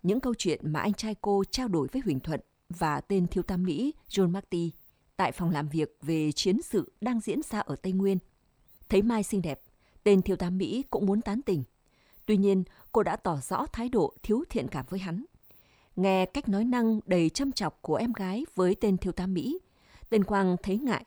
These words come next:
thốt lên: "Em ăn nói hệt như Việt Cộng." Tuy vậy, lâu ngày anh em mới gặp nhau, nên hắn cũng cố gắng cưng chiều em gái. Vì cưng chiều em gái, tên Quang đã đồng ý cho Thanh Mai được xem hắn thẩm vấn một tù binh Việt Cộng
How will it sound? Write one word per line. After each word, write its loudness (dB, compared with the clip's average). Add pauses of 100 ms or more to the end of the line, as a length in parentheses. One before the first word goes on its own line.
(120)
thốt -4
lên: 2 (760)
"Em 2
ăn 0
nói -2
hệt -2
như 2
Việt -2
Cộng." -4 (960)
Tuy 2
vậy, -4 (320)
lâu 6
ngày -2
anh 2
em 0
mới 0
gặp -8
nhau, -4 (340)
nên 6
hắn -2
cũng -2
cố 0
gắng -2 (140)
cưng 6
chiều -4
em -8
gái. -8 (840)
Vì 10
cưng 4
chiều 0
em -2
gái, -4
tên 0
Quang -2
đã 0
đồng 0
ý 0
cho -6
Thanh -2
Mai -2
được -2
xem -4
hắn -2
thẩm -4
vấn -4
một 0
tù 2
binh 0
Việt -2
Cộng -2